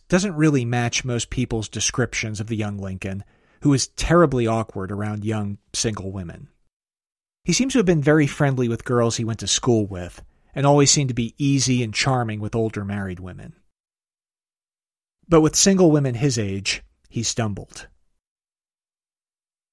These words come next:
His stepmother, Sarah Bush Lincoln, said, quote, "Abe was not very fond of girls as he seemed to me,"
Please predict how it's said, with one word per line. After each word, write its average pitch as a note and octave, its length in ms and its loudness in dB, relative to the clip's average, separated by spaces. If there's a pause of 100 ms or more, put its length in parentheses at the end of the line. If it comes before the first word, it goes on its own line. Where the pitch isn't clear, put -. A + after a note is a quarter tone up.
(180)
His D3 160 4
stepmother, D3+ 500 4
Sarah C#3+ 320 6
Bush B2 340 2
Lincoln, C#3 380 0
said, A#2 360 0
quote, - 500 -4 (580)
"Abe A#3 200 2
was F3+ 160 4
not E3+ 200 0
very D3+ 240 6
fond C3 400 2
of A2 140 -6
girls A2+ 400 0
as G#2+ 100 -6
he G#2 100 -6
seemed G#2 300 -6
to F#2 80 -10
me," F#2 260 -8